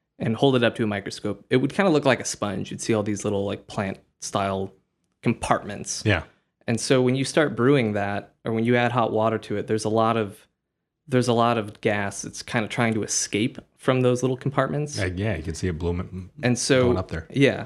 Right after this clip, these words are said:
Speaker 1: and that's kinda what's happening right now. So when you give it a second, when you start adding some water slowly, you let that gas escape,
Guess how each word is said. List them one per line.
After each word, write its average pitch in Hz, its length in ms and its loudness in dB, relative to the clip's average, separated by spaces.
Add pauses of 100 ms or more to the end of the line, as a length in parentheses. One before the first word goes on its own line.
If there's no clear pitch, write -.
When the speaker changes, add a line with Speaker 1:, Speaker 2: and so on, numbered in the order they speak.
(140)
Speaker 1:
and 131 100 0
that's 139 200 2
kinda 151 220 2
what's 113 120 0
happening 110 360 2
right 98 160 -4
now. 101 240 -2
So 117 240 0
when 120 200 2
you 120 480 2
give 147 140 4
it 135 80 4
a 113 60 0
second, 107 520 -2
when 110 120 -2
you 110 140 -2
start 113 300 0
adding 110 300 0
some 107 160 -6
water 104 280 0
slowly, 101 600 -2 (560)
you 127 140 4
let 123 160 4
that 110 120 0
gas 107 340 -2
escape, 101 460 -6